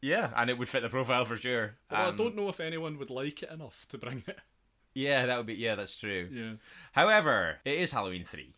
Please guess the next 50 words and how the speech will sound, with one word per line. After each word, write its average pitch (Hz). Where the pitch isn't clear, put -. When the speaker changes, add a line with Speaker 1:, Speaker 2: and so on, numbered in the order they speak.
Speaker 1:
that -
we're 80
Speaker 2:
Yeah. -
Speaker 1:
talking 90
about 85
this 87
week, 92
Season 113
of 110
the 110
Witch, 110
and 110
we 117
are 123
joined 104
to 117
Speaker 2:
In 147
Speaker 1:
do 160
that. 95
Speaker 2:
person. 160
Speaker 1:
In 262
person, 226
yes. -
Uh, 127
Mister 139
John 151
McPhail, 131
director 107
of 104
Anna 110
and 110
the 110
Apocalypse, 87
joins 95
us 95
for 101
that 107
one. 151
So -
that'll 214
be 214
Friday, 208
of 190
course, -
eight 135
A 123
M 120
B 120
S 113
T. 127